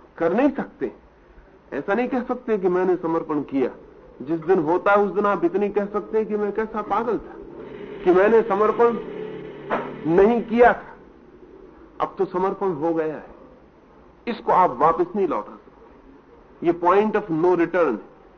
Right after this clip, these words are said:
इससे आप वापस नहीं लौट सकते, लेकिन अगर किया है तो वापस लौट सकते। इसलिए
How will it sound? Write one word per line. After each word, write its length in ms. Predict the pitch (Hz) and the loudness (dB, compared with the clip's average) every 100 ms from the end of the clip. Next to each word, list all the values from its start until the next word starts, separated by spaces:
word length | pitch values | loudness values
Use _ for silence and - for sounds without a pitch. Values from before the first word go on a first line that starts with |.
| _ | _
इससे 240 | 151 - 131 | -10 -4 0
आप 180 | 131 95 | 0 0
वापस 320 | 127 147 185 | -2 -2 -2
नहीं 140 | 226 180 | -2 -2
लौट 200 | 107 - | -2 -6
सकते, 800 | - - - - - _ - | -18 -20 -20 -20 -20 _ -4
लेकिन 220 | 180 202 185 | -2 0 0
अगर 200 | 170 135 - | 0 -2 -4
किया 200 | 170 160 | -2 -2
है 120 | 135 | -4
तो 140 | 127 117 | -8 -8
वापस 400 | 117 123 123 107 | -8 -10 -14 -12
लौट 120 | 85 | -14
सकते। 920 | - - - - - - - - - | -16 -20 -20 -20 -20 -20 -20 -14 -4
इसलिए 380 | 196 208 240 220 | -4 -2 0 2